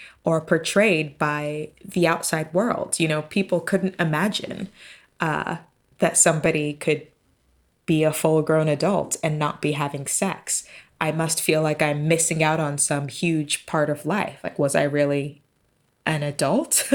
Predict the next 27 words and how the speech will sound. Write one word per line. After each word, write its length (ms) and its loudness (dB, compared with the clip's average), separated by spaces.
<laughs> 160 -12
Was 160 0
I 80 6
really 400 4
a 60 0
feminist 640 -2
or 340 -2
a 60 -2
modern 480 0
young 160 -4
person 340 -4
if 100 -4
I 120 0
wasn't 520 -4
having 320 -4
sex? 520 -6
And 440 -2
it 140 2
was 160 0
funny. 560 0
You 80 2
know, 100 4
I 120 2
found 220 2
that 120 0
ridiculous 580 2
because, 500 -2